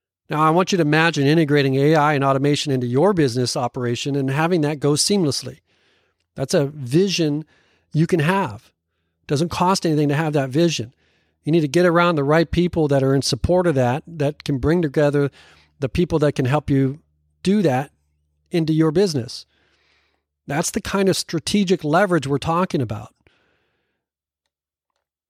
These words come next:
It's not about just keeping up anymore or keeping the pace with things. It's about truly setting a standard for what multifamily can be.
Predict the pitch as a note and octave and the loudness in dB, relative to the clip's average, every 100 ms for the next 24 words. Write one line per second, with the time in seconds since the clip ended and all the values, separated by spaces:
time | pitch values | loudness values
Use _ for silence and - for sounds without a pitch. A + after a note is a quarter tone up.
0 | _ _ _ _ _ _ _ _ _ _ | _ _ _ _ _ _ _ _ _ _
1 | _ _ _ _ _ _ _ _ _ _ | _ _ _ _ _ _ _ _ _ _
2 | _ _ _ D3 - E3+ G3 A#3 F#3+ G#3 | _ _ _ -6 -4 -2 0 0 0 -2
3 | D#3 F#3+ - - G#3 D#3+ G3 G#3+ C#3+ B2+ | -2 -4 -2 -4 0 2 2 0 -2 -4
4 | G#2+ G2 - D3+ - G#3 G3 F3+ C#3 - | -4 -8 -6 -6 -4 -4 -2 -2 0 -2
5 | B3 B3+ C3 - A#2+ D3 - - _ _ | -2 -2 -4 -8 -10 -12 -16 -20 _ _
6 | _ _ - E3 F#3 C#3 C3 - - G#3+ | _ _ -10 -2 -2 -2 -8 -10 -4 0
7 | G#3 - - F3+ E3+ D3 - - D#3+ C#3+ | 0 0 2 2 2 2 0 0 -2 0
8 | A#2+ C3+ C#3 D3+ C#3 - C3+ C#3 C3 C3 | -2 -4 -4 -2 -4 -4 -4 -2 -2 -4
9 | A#2+ A#2 A#2 G2+ | -6 -4 -4 -4